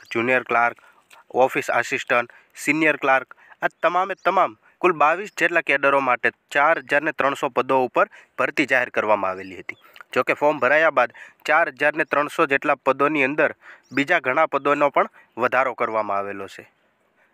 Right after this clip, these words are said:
અને આ ફોર્મ ભરાયા બાદ આ પરીક્ષાની પણ ઓફિશિયલ તારીખ જાહેર કરી દેવામાં આવેલી છે. આખરે કઈ તારીખથી લઈને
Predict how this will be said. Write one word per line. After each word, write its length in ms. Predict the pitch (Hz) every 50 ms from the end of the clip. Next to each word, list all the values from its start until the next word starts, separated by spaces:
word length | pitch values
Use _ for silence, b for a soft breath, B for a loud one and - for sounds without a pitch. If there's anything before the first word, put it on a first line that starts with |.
| _ -
અને 140 | 110 110 110
આ 80 | 113
ફોર્મ 300 | 107 - - 131 131 123
ભરાયા 340 | 110 110 117 127 135 143 139
બાદ 240 | 123 117 113 110 - - b b b b b
આ 60 | - 139 - _
પરીક્ષાની 480 | 151 156 175 - - - 175 165 180 170
પણ 180 | - 185 190 - -
ઓફિશિયલ 480 | - 147 147 - 160 151 - - 165 156
તારીખ 340 | - 135 131 139 143 123 110
જાહેર 280 | 123 123 120 131 127
કરી 220 | - 117 113 117 110
દેવામાં 360 | 110 110 110 110 107 104 98
આવેલી 260 | 95 98 98 98 95
છે. 180 | - - 87 - -
આખરે 260 | 113 110 - 123 113 -
કઈ 180 | - 135 135 127
તારીખથી 400 | - 120 123 131 - - - 123
લઈને 320 | 120 135 165 151 117 110